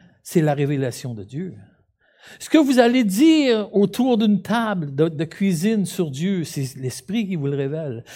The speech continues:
Lorsque vous allez annoncer l'Évangile, vous allez parler de ce que l'Esprit vous révèle.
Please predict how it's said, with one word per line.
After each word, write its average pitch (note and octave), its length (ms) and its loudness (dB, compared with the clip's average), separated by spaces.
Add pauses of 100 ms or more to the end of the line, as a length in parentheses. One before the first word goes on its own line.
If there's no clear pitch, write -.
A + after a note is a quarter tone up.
(120)
Lorsque C#4 260 4
vous G#3+ 140 2
allez G3+ 140 6
annoncer G#3 520 2
l'Évangile, G#3+ 800 2
vous D#3+ 120 -2
allez F3+ 180 2
parler F3 560 0 (260)
de D3 80 -4
ce - 100 -8
que D3 100 -2
l'Esprit C#3+ 440 -2
vous C#3 140 0
révèle. D3 960 -4